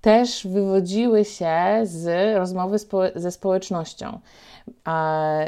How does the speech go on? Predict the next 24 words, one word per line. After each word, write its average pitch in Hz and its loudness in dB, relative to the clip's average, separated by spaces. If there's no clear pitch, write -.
nie 196 8
było 269 6
mnie 214 4
tam, 190 -2
kiedy 190 4
te 202 0
projekty 196 -2
zostały, 185 -2
em, 170 -2
otwarte 208 2
i 170 -8
zaczęły 175 -2
funkcjonować, 175 -4
ale 185 8
ideologia 202 6
firmy, 226 0
organizacji, 202 0
dla 190 2
której 190 -2
pracowałam, 185 0
Global 175 0
Vision 170 -6
International, 165 -6
em, 175 0